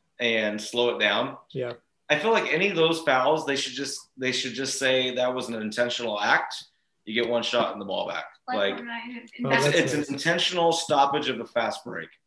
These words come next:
Speaker 2: Yeah.
Speaker 1: Um, and it should just be one shot in the ball back.
Speaker 2: Yeah.
Speaker 1: Um, and it, it's gonna be a judgment call. But you can,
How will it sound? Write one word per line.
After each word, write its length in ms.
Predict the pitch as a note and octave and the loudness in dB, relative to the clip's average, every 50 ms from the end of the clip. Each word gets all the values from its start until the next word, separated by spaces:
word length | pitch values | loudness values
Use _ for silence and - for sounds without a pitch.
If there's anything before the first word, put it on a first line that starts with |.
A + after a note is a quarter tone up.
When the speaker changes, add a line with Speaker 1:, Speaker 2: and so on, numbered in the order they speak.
| _ _ | _ _
Speaker 2:
Yeah. 200 | F#3+ D3 C3 - - - - | -4 -4 -4 -4 -6 -6 -6
Speaker 1:
Um, 520 | G#2+ G#2+ G2 F#2 F2+ F2 E2+ E2+ E2+ - _ _ - | -4 -4 -4 -4 -8 -10 -12 -12 -14 -16 _ _ -4
and 80 | B2+ B2 | -2 -2
it 80 | A#2 | -2
should 140 | - C#3+ C3 | -2 -4 -4
just 120 | A#2+ A#2 - | -6 -4 -4
be 80 | B2+ A#2+ | -2 0
one 180 | A2+ A#2+ B2+ B2 | 0 0 0 0
shot 260 | - - B2 A#2+ A2+ | 0 0 0 0 0
in 60 | A2 | -2
the 60 | G2+ | -2
ball 220 | F#2+ F#2+ F#2+ F#2+ - | -2 0 0 2 2
back. 240 | - - - - - _ - _ _ _ _ _ - | 0 0 -2 -6 -14 _ -20 _ _ _ _ _ -6
Speaker 2:
Yeah. 80 | G#2 G2 | -4 -2
Speaker 1:
Um, 400 | F#2+ F#2 F2+ F2+ F2+ F#2 F#2 - _ _ _ - | -2 -2 -2 -4 -4 -8 -12 -16 _ _ _ 0
and 160 | D3 C#3+ D3 | 2 4 4
it, 80 | D#3 D3+ | 4 4
it's 200 | D#3+ F3 E3+ E3 | 4 2 2 2
gonna 160 | - G3 G3 | 0 0 4
be 120 | F3+ F#3+ F#3+ | 4 4 4
a 40 | - | 4
judgment 380 | - E3 F3 E3+ G3+ D#3 A#2+ | 4 4 4 4 2 -2 -4
call. 340 | - - F#2 D#2+ D#2+ - - - _ _ _ _ _ _ | -2 -2 -2 -2 -2 -6 -10 -16 _ _ _ _ _ _
But 80 | D3 D#3 | 0 0
you 100 | F#3+ A3 | 2 2
can, 240 | A3 B3 G3+ - | 0 0 -2 0